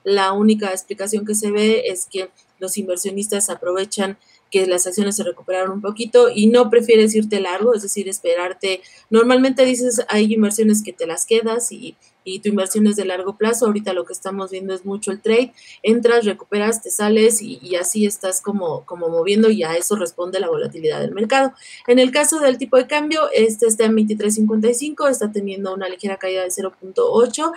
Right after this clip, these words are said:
Aquí lo que se ve más bien es el entorno favorable a nivel internacional. Como hemos señalado, mucho de lo que lo mueve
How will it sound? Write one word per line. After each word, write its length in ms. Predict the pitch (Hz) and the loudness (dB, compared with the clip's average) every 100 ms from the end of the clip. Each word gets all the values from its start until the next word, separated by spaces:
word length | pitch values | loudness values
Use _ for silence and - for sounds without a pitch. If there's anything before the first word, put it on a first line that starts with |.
| - - - | -10 -18 -4
Aquí 320 | 202 214 226 | -2 0 2
lo 140 | 214 | 4
que 100 | 214 | 4
se 140 | 220 220 | 4 6
ve 120 | 233 | 6
más 200 | 226 214 | 4 0
bien 160 | 208 202 | 0 0
es 160 | 208 | -2
el 120 | 185 | -4
entorno 360 | 180 196 190 185 | -6 -8 -8 -8
favorable 440 | 190 180 180 180 | -6 -4 -2 -2
a 40 | 180 | -4
nivel 220 | 175 170 | -4 -10
internacional. 640 | - 180 196 226 240 285 - - - | -10 -10 -6 -2 0 -2 -4 -18 -6
Como 240 | - 214 220 | 4 6 8
hemos 200 | 226 220 | 6 4
señalado, 540 | 208 196 208 220 226 | 0 0 0 2 2
mucho 360 | 220 226 220 220 | 4 2 0 0
de 160 | 196 | 0
lo 240 | 185 170 170 | -2 -4 -4
que 100 | 196 | -6
lo 120 | 190 | -6
mueve 440 | 202 214 208 214 | -2 0 0 -2